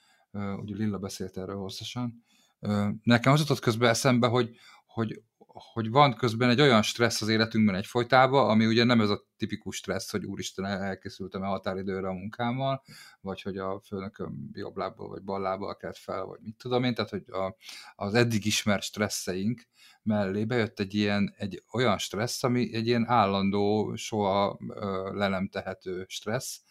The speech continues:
ami ez a vírussal való viszonyunk, ö, okozza. Tehát mondjuk én konkrétan eléggé, most arra eléggé tartok attól, hogy mondjuk megbetegszem. Tehát, hogy van egy ilyen folyamatos stressz bennem, hogy ezt valahogy el kéne kerülnöm, és akkor mit kéne tegyek azért, hogy ez így legyen,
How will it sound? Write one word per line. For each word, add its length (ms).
ami 260
ez 140
a 240
vírussal 480
való 520
viszonyunk, 600
ö, 260
okozza. 600
Tehát 300
mondjuk 260
én 200
konkrétan 560
eléggé, 680
most 200
arra 120
eléggé 320
tartok 380
attól, 420
hogy 140
mondjuk 240
megbetegszem. 680
Tehát, 160
hogy 140
van 160
egy 160
ilyen 180
folyamatos 400
stressz 280
bennem, 280
hogy 100
ezt 140
valahogy 280
el 180
kéne 200
kerülnöm, 480
és 140
akkor 220
mit 140
kéne 180
tegyek 320
azért, 240
hogy 180
ez 60
így 180
legyen, 380